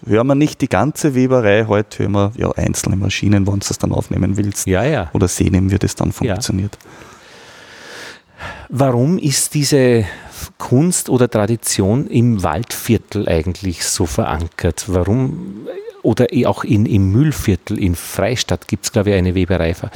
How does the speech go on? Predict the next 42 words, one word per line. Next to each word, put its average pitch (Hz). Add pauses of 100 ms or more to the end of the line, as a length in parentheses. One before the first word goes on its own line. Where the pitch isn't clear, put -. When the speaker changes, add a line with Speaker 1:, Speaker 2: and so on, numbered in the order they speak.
Speaker 2:
die -
meine 151
Cousine 190
übrigens 101
gemacht -
hat. -
Ja, 95
genau. 127 (540)
Wa-, 113 (120)
ist -
das, - (160)
braucht -
man 110
dann 98
Wald? 82 (840)
Oder 117
woher 98
kommt -
das? 120
Ist, 120
oder -
ist 101
es 107
ein 82
Wissen 107
in 123
der, 113 (300)
im 104
Landstrich? - (300)
Weiß 104
man 139
da 139
irgend 147
noch 147
was? 151 (840)
Speaker 1:
Das -
war, 117
glaub 143
ich, 135
ganz 123
einfach. 120
Also, 117